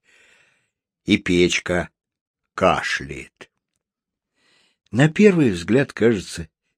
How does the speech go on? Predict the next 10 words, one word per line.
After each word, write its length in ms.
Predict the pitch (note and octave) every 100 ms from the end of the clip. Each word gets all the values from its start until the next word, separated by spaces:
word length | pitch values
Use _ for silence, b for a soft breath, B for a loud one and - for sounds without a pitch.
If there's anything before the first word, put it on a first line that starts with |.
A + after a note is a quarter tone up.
| _
чего 260 | - D3+ A3
еще 340 | F#3 - A2
проще, 440 | - A#2 C#3+ - G#2+
как 260 | F2+ -
изготовить 720 | F#2+ F2 F#2+ - C#3 B2 -
лук? 400 | E2+ F2+ - - _ _ _ -
Возьми 540 | B2 F3+ G#3 A#3 F3+ -
гибкую 640 | E2+ D3+ F#3 - E2 E2
ветку, 420 | A2+ F3+ - -
согни, 800 | G#2+ - B2+ G2+ A2+ E3 D#3+ C#3+